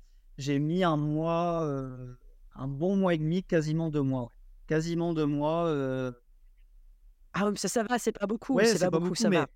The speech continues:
Speaker 1: quand tu débutes et que tu veux faire de l'argent, tu peux toujours aller plus vite. Et un mois et demi, et un mois et demi,
Speaker 2: Ouais,
Speaker 1: quand
Speaker 2: ça,
Speaker 1: tu
Speaker 2: c'est vrai.
Speaker 1: débutes et que tu es, euh, encore un peu dans ce côté rat race, et cetera, pour toi, un mois et demi, c'est la fin du monde.
Speaker 2: Ouais.
Speaker 1: Alors, on le sait maintenant en tant qu'investisseur,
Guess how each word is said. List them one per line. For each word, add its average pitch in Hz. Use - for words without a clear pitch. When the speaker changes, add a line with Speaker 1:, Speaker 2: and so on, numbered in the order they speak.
Speaker 1:
quand 156
tu 156
débutes 165
et 160
que -
tu 151
veux 147
faire 165
de 156
l'argent, 147
tu -
peux -
toujours 160
aller 147
plus 170
vite. 185
Et 135
un 131
mois 147
et 143
demi, 202
et 160
un 170
mois 185
et 180
demi, 196
Speaker 2:
Ouais, 180
Speaker 1:
quand 143
Speaker 2:
ça, 190
Speaker 1:
tu -
Speaker 2:
c'est 170
vrai. 185
Speaker 1:
débutes 196
et 139
que -
tu 143
es, 147
euh, 120
encore 143
un 151
peu 170
dans 147
ce -
côté 151
rat 143
race, 165
et 135
cetera, 147
pour -
toi, 180
un 151
mois 147
et 143
demi, 160
c'est -
la 117
fin 147
du 151
monde. 160
Speaker 2:
Ouais. 180
Speaker 1:
Alors, 143
on 156
le 156
sait -
maintenant 175
en 143
tant 147
qu'investisseur, 147